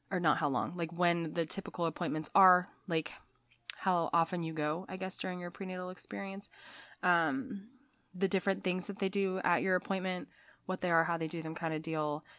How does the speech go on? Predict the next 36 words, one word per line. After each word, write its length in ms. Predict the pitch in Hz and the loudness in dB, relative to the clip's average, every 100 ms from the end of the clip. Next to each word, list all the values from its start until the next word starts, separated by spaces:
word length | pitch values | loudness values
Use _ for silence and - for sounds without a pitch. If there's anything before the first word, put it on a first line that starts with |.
| _ | _
You 120 | - 180 | -8 -2
can 160 | 190 | 0
always 260 | 160 147 156 | 2 2 2
opt 200 | 147 - | 0 -2
out 120 | 143 | -6
of 80 | 156 | 0
those 260 | 202 254 | 4 4
if 180 | 240 240 | 4 2
you'd 140 | 254 240 | 0 2
like 220 | 226 226 | 2 2
as 160 | 226 | 0
well. 320 | - 208 208 214 - - - | 2 2 2 -2 -10 -20 -4
Um, 260 | 196 175 185 | -2 0 2
so 200 | - 190 | 2 4
all 160 | 185 | 2
that 140 | 185 196 | 2 0
information 640 | 185 196 185 170 190 175 185 | -2 -4 -4 -2 -4 -4 -6
is 240 | 196 196 | -2 -2
in 180 | - 185 | -2 -4
there 160 | 170 156 | -4 -4
for 220 | - 170 | -4 -6
you 140 | 160 | -4
guys, 420 | 160 151 151 156 - | -2 -2 -2 -2 -2
as 140 | 185 180 | 0 0
long, 340 | 160 156 156 - | -2 -4 -6 -4
a-, 280 | 180 170 - | -2 -2 -2
as 140 | 180 | -2
well 160 | 180 170 | 0 0
as, 100 | 170 | 0
like, 160 | 170 | 0
some 220 | - 165 | 0 0
tips 260 | 160 170 - | -4 -4 -2
on, 140 | 151 | -2
like, 200 | 147 147 | -2 -4
how 140 | - 160 | -2 -2
to, 240 | 151 147 | -2 -4